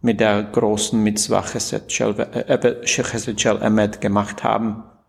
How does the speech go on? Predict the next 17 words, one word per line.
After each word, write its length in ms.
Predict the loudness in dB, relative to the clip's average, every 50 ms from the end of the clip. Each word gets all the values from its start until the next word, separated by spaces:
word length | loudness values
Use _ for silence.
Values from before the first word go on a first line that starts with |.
| _ _ _ _ _ _ _ _ -20 _ -2
Darum 260 | 0 2 2 4 4 4
möchte 280 | 4 2 0 0 2
ich 120 | 2 4 4
mich 260 | 2 2 0 -4 -10 -16 -20 -20 -20 -20 -20 _ _ _ _ _ _ _ _ _ _ -6
besonders 600 | -2 -2 -2 0 0 -2 0 0 -2 -2 -2 -2
bei 160 | 0 0 0 2
Barbara, 800 | 2 2 2 2 2 2 2 2 4 4 2 0 -2 -6 -10 -6
Caroline, 680 | -2 0 2 2 2 0 0 0 0 0 0 -2 -4 -6 -6
Celeste, 680 | -4 0 2 2 4 2 2 0 -2 -6 -10 -12 -16 -20 _ _ _ _ _ _
Eva, 520 | 0 2 2 4 2 2 2 0 -4 -12 -20 -20 _ _ _ _ _ _ _ _ _
Gabi, 560 | 0 2 4 4 4 2 0 -2 -2 -2 -4 -6 -12 -20 _ -12
Gigi, 680 | -4 -2 0 0 0 -2 -4 -6 -8 -8 -12 -18 _ _ _ _ _ 0
Ilse, 600 | 2 2 4 2 0 0 0 0 0 0 -4 -6 -4
Irene 640 | -2 0 2 4 4 4 4 2 0 0 -2 -4 -8 -16 -20 _ _ _ _ _ _ _ _
und 180 | -4 -4 -2 0
bei 200 | 0 0 0 0
Daniel, 640 | 2 2 4 4 4 4 4 4 2 2 0 -2